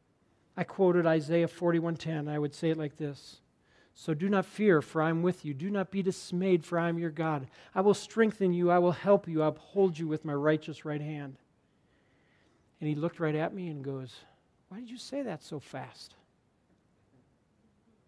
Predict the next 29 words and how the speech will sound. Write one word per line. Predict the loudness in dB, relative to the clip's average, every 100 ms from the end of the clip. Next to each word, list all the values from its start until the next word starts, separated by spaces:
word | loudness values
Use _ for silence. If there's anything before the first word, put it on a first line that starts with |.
| _ _ _ _ _ _ _ _ _ _ _ _ _
It's | -20
crazy. | -18 -14 -12 -12 -16 _ _ _ _ _ _ _ _ _ _ _ _ _
So | _ -6
I |
had | -6
to | -6
slow | -8 -4 -4
down | -4 -4 -6 -10 -18 _ -10
with | -10
him. | -10 -16 -16 -20 _ _ _ _ _ _ _ _ _ _ _ _ -8
And | -4
I | -4
said, | -4 -6 -6
"So | -10 -10 -10
do | -8
not | -8 -10
fear." | -12 -12 -12 -14 _ _ _ _ _ _ _ _
These | -8 -6
are | -6
God's | -6 -10 -10 -14
words | -14 -14 -16
to | -16
me. | -16 -16 -20 _ _ _ _ _ _ _ _
He | -16
says, | -12 -12
"So | -12 -12
do | -8 -8
not | -8 -8
fear, | -12 -8 -6 -8